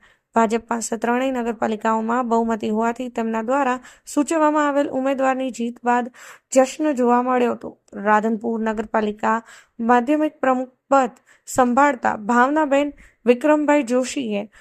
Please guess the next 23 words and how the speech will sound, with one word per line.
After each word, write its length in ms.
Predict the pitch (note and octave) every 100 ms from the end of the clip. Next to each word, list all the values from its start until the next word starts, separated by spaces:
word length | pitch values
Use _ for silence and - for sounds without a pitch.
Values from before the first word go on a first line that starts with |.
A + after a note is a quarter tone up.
| _ -
રાધનપુરવાસીઓને 1040 | A#3 A3 A#3 A3+ A3+ A3 A3 A3 A#3 A3 G#3+
અભિનંદન 520 | G#3 A#3 B3+ C#4 C#4
પાઠવ્યા 380 | C4+ C4 A3+ G#3
હતા, 180 | G#3 - -
તેમજ 260 | A3 G#3+ G3
રાધનપુર 500 | A3 A#3+ C4+ D#4 D#4
શહેરનો 380 | - C4+ C#4
વિકાસ 420 | B3 A#3+ C4 C#4+ -
કરવા 220 | B3+ B3+
કટિબદ્ધ 500 | B3 B3+ B3 A#3+ A3
રહેવા 480 | B3+ A#3+ A#3 A#3+ C4 - - _ -
વચનો 380 | B3 B3 A#3+ A3
પણ 220 | B3+ C4+
આપ્યા 320 | B3+ B3+ G#3+
છે, 260 | G3+ - - _ _ _
તેમજ 360 | A#3 A3 G#3 G3+ -
પાલિકાના 480 | A3 A3 A3 G#3+ A3
તમામ 340 | A3+ A3+ C4
કોર્પોરેટરોને 880 | B3 A#3+ A#3+ A#3+ A#3 A#3 A3 G#3+ A3
પણ 200 | A3 B3+
અભિનંદન 560 | - A3 A#3 A#3 B3 B3+
પાઠવ્યા 420 | B3+ C4 - A3+
હતા. 260 | G#3+ -